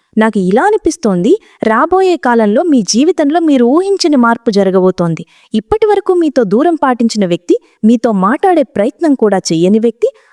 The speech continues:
అకస్మాత్తుగా మీకు దగ్గర కావడానికి ప్రయత్నిస్తాడు. ఇప్పటి వరకు మీతో హాయ్ కూడా చెప్పని వ్యక్తి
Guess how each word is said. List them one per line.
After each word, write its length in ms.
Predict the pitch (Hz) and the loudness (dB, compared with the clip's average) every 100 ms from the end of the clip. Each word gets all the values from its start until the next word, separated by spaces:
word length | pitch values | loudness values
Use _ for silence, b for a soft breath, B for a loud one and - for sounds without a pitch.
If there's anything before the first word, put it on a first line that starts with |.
| b | b
అకస్మాత్తుగా 760 | 208 494 - 320 262 - 214 453 | -4 -4 -2 -2 -2 -2 -2 0
మీకు 220 | 381 247 | 0 -2
దగ్గర 400 | 170 175 170 339 | -2 -4 -2 -2
కావడానికి 540 | 359 277 208 175 165 349 | 0 -2 0 -2 -2 -2
ప్రయత్నిస్తాడు. 720 | 440 381 269 233 - 165 - _ _ _ | 0 0 0 -2 -4 -6 -8 _ _ _
ఇప్పటి 300 | 196 - 339 | -4 -2 0
వరకు 220 | 392 392 | 0 0
మీతో 280 | 403 381 359 | 0 0 0
హాయ్ 360 | 254 - 208 349 | -4 -2 -2 0
కూడా 220 | - 392 | 0 -2
చెప్పని 380 | - - - 269 | -2 -4 -2 0
వ్యక్తి 280 | 226 - | -2 -2